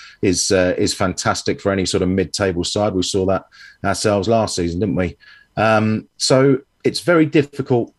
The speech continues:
to predict what might happen, how it's gonna go. The atmosphere at St Mary's for the Arsenal game was tremendous. You know, the, the fans understood that it wasn't gonna be the,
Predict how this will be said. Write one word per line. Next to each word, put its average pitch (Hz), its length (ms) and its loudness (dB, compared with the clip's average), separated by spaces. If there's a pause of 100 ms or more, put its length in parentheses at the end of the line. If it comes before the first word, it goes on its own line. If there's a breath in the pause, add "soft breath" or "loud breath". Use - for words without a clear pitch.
(120)
to - 120 -2
predict 107 440 -2
what 104 160 0
might 92 180 -2
happen, 131 640 0
how 107 220 -4
it's - 140 -6
gonna 92 220 -2
go. 120 400 4 (480 soft breath)
The 104 320 2
atmosphere 120 480 0
at - 80 -2
St 104 180 -4
Mary's 110 340 0
for 101 100 -4
the 101 100 4
Arsenal 107 340 -2
game 98 240 -2
was 85 100 -4
tremendous. 131 840 0
You 113 80 0
know, 107 160 0
the, 95 280 0
the 92 100 -2
fans 107 420 -2
understood 101 600 0 (440 loud breath)
that - 120 2
it - 200 -2 (320)
wasn't 120 320 2
gonna 113 160 2
be 113 260 4
the, 104 300 2